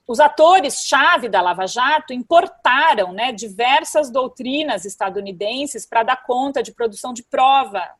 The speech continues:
em processo penal. A gente teve várias inovações na Lava Jato em matéria de processo penal, né, de, de técnicas, ah, questões técnicas de processo penal. Então, é, eu acho que a gente precisa, é, recolocar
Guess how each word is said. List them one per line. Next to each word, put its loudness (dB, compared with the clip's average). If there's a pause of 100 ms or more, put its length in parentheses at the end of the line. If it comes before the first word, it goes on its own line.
(120)
em -14
processo -4
penal. 0
A 0
gente -8
teve 0
várias 2
inovações 0
na -6
Lava -2
Jato -2
em -6
matéria -2 (420)
de -18
processo 0
penal, 4
né, -2
de, -10
de -16 (160)
técnicas, 0
ah, 2
questões -4
técnicas 0 (160)
de -16
processo -4
penal. -6 (720)
Então, 2
é, 2
eu 6
acho 6
que -2
a -2
gente -6
precisa, 4 (380)
é, 6
recolocar 4